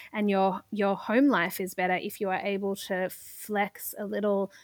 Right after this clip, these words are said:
more gracefully between the two, to bring a little of work home and to bring a little of home into the workplace with you,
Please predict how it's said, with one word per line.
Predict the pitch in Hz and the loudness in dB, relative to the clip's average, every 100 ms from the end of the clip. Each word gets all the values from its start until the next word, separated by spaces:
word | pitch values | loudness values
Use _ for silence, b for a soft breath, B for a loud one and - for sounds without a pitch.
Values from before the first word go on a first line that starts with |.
| b _ - | b _ -6
more | 247 240 214 208 | 2 4 6 4
gracefully | 202 196 214 - 247 214 196 | 4 2 2 -2 2 4 4
between | 202 - - 208 220 233 | 0 -4 -2 0 2 2
the | 226 | 0
two, | - 196 185 185 | -2 -4 -2 -2
to | 220 | -2
bring | 190 208 226 | 0 2 4
a | 233 | 4
little | 220 208 202 | 4 6 6
of | 196 190 | 4 2
work | 196 190 - | 2 2 -2
home | - 202 226 302 | -8 -2 2 4
and | 285 233 | 4 2
to | 214 | 0
bring | 214 214 | 0 2
a | 208 | 4
little | 202 190 | 4 4
of | 185 | 2
home | - - 196 196 | -2 -6 -4 -2
into | 196 - | -4 -6
the | 185 | -4
workplace | 190 262 294 220 190 - | 0 0 0 -2 -2 -4
with | 180 - | -8 -4
you, | 190 190 | -2 -2